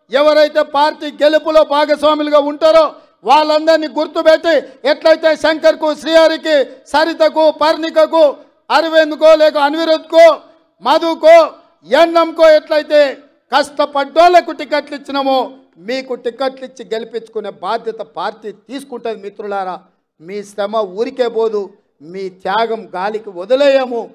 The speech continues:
మీ త్యాగాన్ని గుర్తుపెట్టుకుంటాం, మీకు అవకాశాలు కల్పిస్తాం. రేపు జరగబోయే ఎన్నికలలో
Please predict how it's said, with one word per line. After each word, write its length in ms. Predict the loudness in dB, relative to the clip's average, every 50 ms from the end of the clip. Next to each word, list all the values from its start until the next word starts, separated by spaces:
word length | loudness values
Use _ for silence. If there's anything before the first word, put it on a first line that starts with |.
| _ _ _ _ _ -16
మీ 220 | -10 -8 -8 -8
త్యాగాన్ని 640 | -8 -8 -6 -2 -2 -2 0 0 0 -2 -2 -6
గుర్తుపెట్టుకుంటాం, 960 | -10 -10 -10 -10 -8 -6 -4 -4 -4 -4 -6 -10 -12 -8 -6 -4 -6 -6 -8 -12 _ _ _ _ _ -10
మీకు 280 | -6 -6 -6 -6 -6
అవకాశాలు 580 | -6 -6 -6 -6 -6 -6 -6 -4 -6 -6 -6 -8
కల్పిస్తాం. 680 | -10 -8 -8 -8 -8 -8 -10 -10 -6 -4 -4 -4 -4 -6 -12 _ _ _ _ _ _
రేపు 380 | -10 -6 -4 -2 -2 -4 -6 -10
జరగబోయే 840 | -12 -12 -12 -12 -10 -8 -8 -6 -4 -4 -2 -2 -2 -4 -4 -8 -16 _ _ _ _ _ _ _ _ _ _ -12
ఎన్నికలలో 920 | -10 -10 -8 -8 -8 -6 -6 -4 -2 -2 -2 -2 0 0 0 2 0 -2